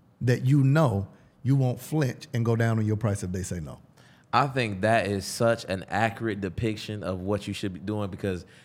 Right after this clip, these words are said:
Speaker 2: we charge, you know, two fifty for, for, I've charged two fifty for something I was selling.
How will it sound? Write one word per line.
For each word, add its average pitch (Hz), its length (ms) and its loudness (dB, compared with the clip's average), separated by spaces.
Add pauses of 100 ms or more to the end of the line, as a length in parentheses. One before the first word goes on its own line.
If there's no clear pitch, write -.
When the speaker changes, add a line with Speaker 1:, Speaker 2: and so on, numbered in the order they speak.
(140)
Speaker 2:
we 165 160 -2
charge, 104 360 -2
you 101 80 -8
know, 90 140 -4
two 110 220 -6
fifty 101 380 -4
for, 87 300 -4
for, 95 200 -2
I've 110 160 2
charged 95 260 -4
two 101 100 -6
fifty 95 260 -4
for 87 140 -6
something 87 280 -6
I 87 100 -2
was 85 140 -6
selling. 85 320 -6